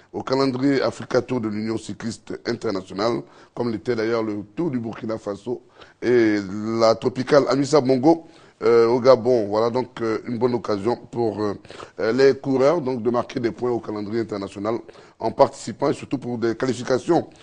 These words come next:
pour les prochains J O en participant, euh, chaque année au Tour de, de Côte d'Ivoire.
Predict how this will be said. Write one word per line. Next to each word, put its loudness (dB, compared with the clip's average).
pour 4
les 4
prochains 2
J -2
O 2
en 2
participant, -4
euh, -8
chaque -4
année -4
au -6
Tour -2
de, 2
de -4
Côte -4
d'Ivoire. -6